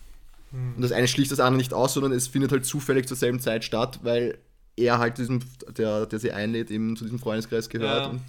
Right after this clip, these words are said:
Speaker 2: s-, sie dann halt eben auch
Speaker 1: Aber das
Speaker 2: kennt.
Speaker 1: heißt, die Anfangsstoryline wurde wirklich nur aufgebaut, um eben ihren psychischen Zustand noch einmal stärker darzustellen.
Speaker 2: Genau.
Speaker 1: Ja.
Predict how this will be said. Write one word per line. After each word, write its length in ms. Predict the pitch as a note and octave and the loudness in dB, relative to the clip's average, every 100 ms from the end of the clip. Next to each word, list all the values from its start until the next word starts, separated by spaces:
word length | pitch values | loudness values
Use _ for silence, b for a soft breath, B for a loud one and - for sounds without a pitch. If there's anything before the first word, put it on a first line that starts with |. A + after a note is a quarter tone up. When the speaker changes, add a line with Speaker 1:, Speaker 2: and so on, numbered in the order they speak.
| - | -16
Speaker 2:
s-, 200 | - - - - | -18 -20 -20 -18
sie 240 | - C3+ | -8 -2
dann 140 | B2+ B2 | 0 0
halt 120 | A#2+ | 0
eben 160 | A#2+ A2 | -2 -2
auch 200 | A#2+ B2+ | -2 -2
Speaker 1:
Aber 120 | C#3+ | -2
das 100 | D3+ | 0
Speaker 2:
kennt. 140 | D3+ | -2
Speaker 1:
heißt, 100 | C3+ | -4
die 80 | D3+ | -6
Anfangsstoryline 840 | B2+ C#3+ E3 - B2 C3 C3 C#3 C3+ | -6 -6 -8 -6 -6 -4 -4 -4 -6
wurde 220 | C3+ B2+ | -6 -4
wirklich 340 | D3+ D#3 B2 | -4 -6 -10
nur 240 | C#3+ D3 F#2 | -6 -4 -2
aufgebaut, 580 | C3 - C#3 B2 C3 A#2+ | -2 -4 -8 -4 -4 -6
um 140 | - | -8
eben 280 | C3 C3+ - | -8 -8 -8
ihren 500 | D#3 D3 C#3+ D3 C#3+ | -4 -2 -2 -8 -8
psychischen 480 | - D#3 C3+ C3+ C3 | -8 -6 -6 -10 -10
Zustand 520 | - D3+ - C3+ B2+ | -8 -8 -6 -8 -8
noch 400 | C#3+ D3+ D3+ - | -4 0 0 0
einmal 520 | B2+ C3+ C3 C3 C3 C3 b b - | -8 -2 0 0 -4 -8 b b -14
stärker 520 | - D3+ C3+ C3 B2+ | -4 0 0 -2 -4
darzustellen. 680 | A#2 A2+ - B2 B2 A#2+ B2 | -4 -6 -8 -12 -10 -10 -6
Speaker 2:
Genau. 300 | D3 A#2+ F2 D#2+ b _ - | 0 0 -2 -6 b _ -16
Speaker 1:
Ja. 200 | A#1 | -14